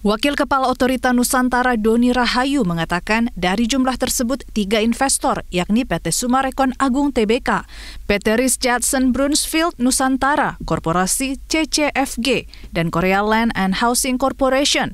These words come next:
sudah mendapatkan S I P P untuk membangun lima belas ribu empat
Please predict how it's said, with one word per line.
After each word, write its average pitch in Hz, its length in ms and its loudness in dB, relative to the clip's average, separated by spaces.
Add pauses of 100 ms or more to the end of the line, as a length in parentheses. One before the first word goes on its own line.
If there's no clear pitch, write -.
sudah 214 320 0
mendapatkan 240 720 0
S - 240 0
I 262 160 -4
P 226 160 0
P 240 320 0 (240)
untuk 214 320 2
membangun 226 560 4
lima 330 240 2
belas 254 320 0
ribu 240 240 0
empat 233 240 0